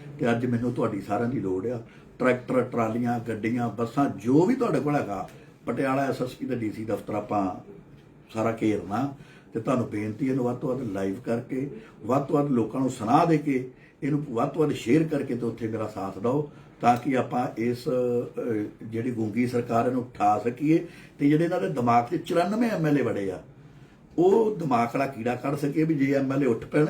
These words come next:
ਇੱਕ 'ਤੇ ਪਰਚਾ, ਦੂਜੇ ਤੋਂ ਇਹਦੇ ਮੈਨੂੰ ਦਬਾਉਣਗੇ, ਮੈਂ ਦਬਦਾ ਤਾਂ ਹੈ ਨਹੀਂ। ਤੁਹਾਡਾ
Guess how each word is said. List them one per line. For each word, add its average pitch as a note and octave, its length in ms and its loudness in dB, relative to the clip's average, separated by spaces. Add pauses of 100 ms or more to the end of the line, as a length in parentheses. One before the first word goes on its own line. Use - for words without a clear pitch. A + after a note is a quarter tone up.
(120)
ਇੱਕ D3+ 180 0
'ਤੇ D3+ 140 0
ਪਰਚਾ, C3+ 420 -2
ਦੂਜੇ A#2+ 420 0
ਤੋਂ C3+ 100 -2
ਇਹਦੇ C3+ 180 2
ਮੈਨੂੰ C3+ 340 2
ਦਬਾਉਣਗੇ, C#3+ 540 2 (760)
ਮੈਂ B2 100 0
ਦਬਦਾ B2 320 2
ਤਾਂ A2+ 140 -2
ਹੈ A2+ 100 -2
ਨਹੀਂ। F#2 200 -8 (600)
ਤੁਹਾਡਾ A2 500 0